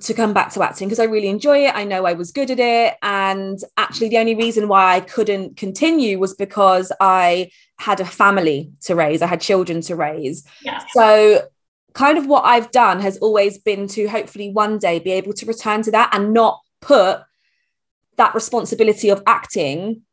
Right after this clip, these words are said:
Speaker 1: to provide for me and make me happy. I wanna be able to do it for the, for the fun of it and for the joy
Speaker 2: Yeah.
Speaker 1: of it. So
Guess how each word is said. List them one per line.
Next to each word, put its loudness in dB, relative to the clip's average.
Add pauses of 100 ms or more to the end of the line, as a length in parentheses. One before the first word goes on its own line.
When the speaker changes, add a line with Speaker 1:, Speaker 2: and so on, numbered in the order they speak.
Speaker 1:
to -2
provide 2
for -6
me -4
and -4
make 0
me -6
happy. -4
I 2
wanna 0
be 0
able 0
to -12
do -2
it 0
for -6
the, -4
for -6
the -2
fun 0
of -4
it -4 (100)
and -6
for -6
the -2
joy 4
Speaker 2:
Yeah. 4
Speaker 1:
of -2
it. -2 (580)
So 6